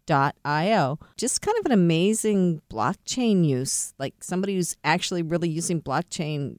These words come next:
in a way it was intended. Don't forget to check out our guest,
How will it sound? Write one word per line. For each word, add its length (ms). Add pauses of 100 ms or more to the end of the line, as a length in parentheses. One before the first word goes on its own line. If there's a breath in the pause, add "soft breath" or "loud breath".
in 100
a 40
way 180
it 80
was 140
intended. 560 (260)
Don't 300
forget 460
to 80
check 260
out 160
our 80
guest, 480